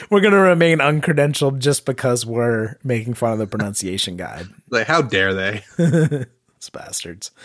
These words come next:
Speaker 1: The, uh, so that's it. We've worked our way through the whole thing. Did you have any, uh, any final notes on this depth chart?
Speaker 2: No, I think that's about it. Obviously, until we get to Clemson, we won't know too much.
Speaker 1: Yeah, just don't take it too seriously, maybe,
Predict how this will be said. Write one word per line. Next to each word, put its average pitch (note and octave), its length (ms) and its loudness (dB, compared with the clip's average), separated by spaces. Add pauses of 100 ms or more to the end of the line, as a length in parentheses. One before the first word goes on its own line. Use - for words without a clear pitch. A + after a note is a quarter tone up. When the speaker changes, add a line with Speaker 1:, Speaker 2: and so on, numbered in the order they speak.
(400)
Speaker 1:
The, D#3 380 2
uh, B2+ 480 2
so E3+ 140 0
that's A3+ 300 2
it. F3+ 200 4
We've D#3 220 2
worked E3+ 280 2
our D3+ 100 4
way D3 180 4
through D3 200 -4
the C#3 80 0
whole C#3+ 160 2
thing. C#3+ 200 0
Did C#3 140 -2
you D3 100 2
have D3+ 200 4
any, C#3 400 0
uh, A#2+ 320 -2 (280)
any B2 200 -8 (240)
final C#3 360 0
notes C#3 540 0
on B2+ 240 -6
this C3 140 -4
depth C3+ 260 -4
chart? F3 400 -2 (340)
Speaker 2:
No, F#3 680 0 (120)
I A#2 180 0
think E3 220 0
that's D3 200 0
about C#3 220 4
it. C#3 280 2 (880)
Obviously, C#3 440 2
until C#3 240 2
we C3+ 80 2
get B2+ 200 -4
to A#2 60 -6
Clemson, A2 380 -4
we G2+ 100 -2
won't G#2+ 200 -4
know G2+ 120 -6
too G2+ 180 -4
much. F#2+ 380 -10 (220)
Speaker 1:
Yeah, F3+ 200 2
just D#3 180 0
don't D3+ 200 2
take C#3 180 0
it B2+ 100 -2
too C3 120 -4
seriously, C#3+ 600 0
maybe, D#3 440 0